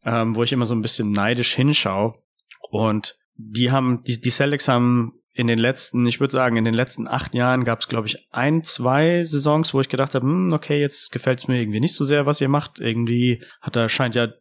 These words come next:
dann jemand Neues das Ruder in die Hand genommen zu haben und es scheint irgendwie nicht ganz so schlau, aber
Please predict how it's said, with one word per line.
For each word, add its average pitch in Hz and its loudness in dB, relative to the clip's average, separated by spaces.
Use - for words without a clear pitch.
dann 110 0
jemand 113 0
Neues 123 2
das - -4
Ruder 131 4
in 127 2
die 123 2
Hand 135 0
genommen 127 2
zu 123 0
haben 123 2
und 117 2
es 107 -2
scheint 113 0
irgendwie 107 -2
nicht 104 -4
ganz 120 0
so 156 -2
schlau, 135 2
aber 117 0